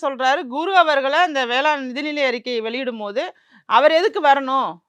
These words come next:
சாதி சங்கத்தை சார்ந்தவர் எதுக்கு வரணும்னு அவர் மனசை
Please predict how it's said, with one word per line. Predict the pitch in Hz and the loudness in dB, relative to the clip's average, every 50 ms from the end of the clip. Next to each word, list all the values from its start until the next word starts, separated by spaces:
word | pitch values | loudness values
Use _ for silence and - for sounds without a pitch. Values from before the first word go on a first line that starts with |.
| _ _ _ _ _ _ _ | _ _ _ _ _ _ _
சாதி | _ - 254 254 302 339 349 339 | _ 2 4 4 4 4 2 0
சங்கத்தை | - 349 285 277 233 269 269 | -6 -4 -4 -4 -4 -4 -4
சார்ந்தவர் | - 277 254 254 254 247 233 | -2 -2 -4 -2 -4 -4 -2
எதுக்கு | 233 240 285 254 - 302 254 | -2 -2 -4 -6 -8 -4 -2
வரணும்னு | 240 240 240 247 254 277 | -2 -2 -2 -4 -6 -4
அவர் | 320 311 277 247 233 | -4 -4 -4 -4 -4
மனசை | 226 233 262 311 330 - 302 | -4 -4 -4 -4 -4 -6 -8